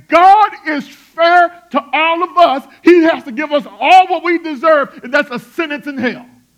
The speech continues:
So, uh, God, don't be fair to me.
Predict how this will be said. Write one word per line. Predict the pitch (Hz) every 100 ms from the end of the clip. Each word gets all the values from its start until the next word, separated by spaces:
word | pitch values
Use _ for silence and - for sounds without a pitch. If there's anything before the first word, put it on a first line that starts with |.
| _ _ _ _ _ _
So, | 349
uh, | 320 311
God, | 196 349 415
don't | 320 427
be | 370 320
fair | 339 370
to | 294
me. | 269 320 196 -